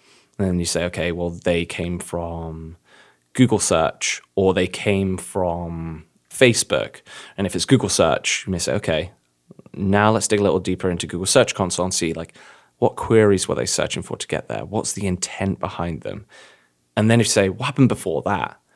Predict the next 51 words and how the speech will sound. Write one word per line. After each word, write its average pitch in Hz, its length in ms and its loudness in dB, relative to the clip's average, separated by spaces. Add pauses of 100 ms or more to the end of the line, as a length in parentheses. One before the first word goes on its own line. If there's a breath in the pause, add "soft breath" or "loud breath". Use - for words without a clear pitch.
(760)
Well, 92 600 4 (380)
I 101 80 -4
don't 87 140 -2
know. 95 440 2 (140)
The 98 240 -4
closest - 560 0
you 98 100 0
could 98 200 -4 (400)
ascertain 110 500 2
from 98 200 -2
that 87 200 0
is, - 180 -8
was 90 160 -4
it - 60 -2
a - 60 -2
mobile 87 400 0
search, - 580 0
which - 160 -10
you - 60 -10
could 82 120 -8
get? - 380 0
So 90 180 0
I 85 60 0
guess 82 300 -6
they 71 160 -6 (160)
picked - 200 -10
up - 160 -6
their 64 360 -6
cell - 260 0
phone - 480 -8
and, 85 340 -8
or 82 200 -6
their 64 160 -6
tablet, - 560 -6 (280 loud breath)
and 101 100 -2
you 95 40 -4
can 90 140 -2
tell 90 260 4
maybe 87 240 -4
their 82 200 -8
operating - 420 -2
system 71 320 -4
they 58 80 -4
were 62 240 -6
using 76 180 -6
a 92 60 -6
little 95 240 -2
bit - 180 -6
more 82 300 -6
than 85 140 -10
that, 90 180 -6